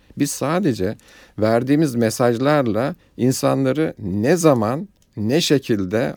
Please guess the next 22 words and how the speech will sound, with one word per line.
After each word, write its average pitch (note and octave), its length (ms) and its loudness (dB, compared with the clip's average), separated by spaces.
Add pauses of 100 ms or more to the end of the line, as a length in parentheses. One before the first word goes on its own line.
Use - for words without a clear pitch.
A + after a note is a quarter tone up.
alarme A2+ 400 4
olması A2+ 420 2
gerektiğini, G#2+ 800 0 (440)
e, G#2+ 180 0
iyi D#3 280 4
vurgulamamız F2 720 4
lazım. - 340 -6 (260)
Yoksa C3+ 440 -2 (160)
her F3+ 320 2
an C#3 140 2
her C#3+ 280 0
bir B2+ 60 0
şey D#3 180 -2
olabilir. C3 440 2
Yani G#2+ 240 0 (140)
hemen B2+ 360 0
göğsünüz A#2+ 500 0
ağrıdı, A2 500 0 (400)
"Eyvah, A#2+ 360 -2
kalp B2+ 260 -4
krizi G2 260 -4
ge-, F#2+ 200 -6